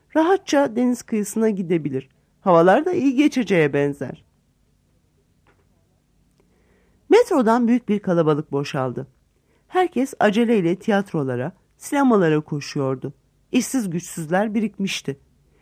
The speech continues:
Yabancılar, İngilizler, Çekler, İsveçliler hayran hayran gelip geçenleri,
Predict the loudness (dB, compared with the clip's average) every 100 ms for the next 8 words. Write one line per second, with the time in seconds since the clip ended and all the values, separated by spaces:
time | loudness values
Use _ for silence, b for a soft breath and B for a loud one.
0 | _ _ 2 4 2 2 0 0 -2 -12
1 | _ -2 2 2 0 -4 -2 -4 -4 _
2 | -4 -2 0 0 0 -2 -10 -6 -4 -4
3 | -4 -2 -4 -6 _ _ _ 2 4 4
4 | 2 2 2 2 0 -4 -4 -4 -2 -2
5 | -2 -2 -2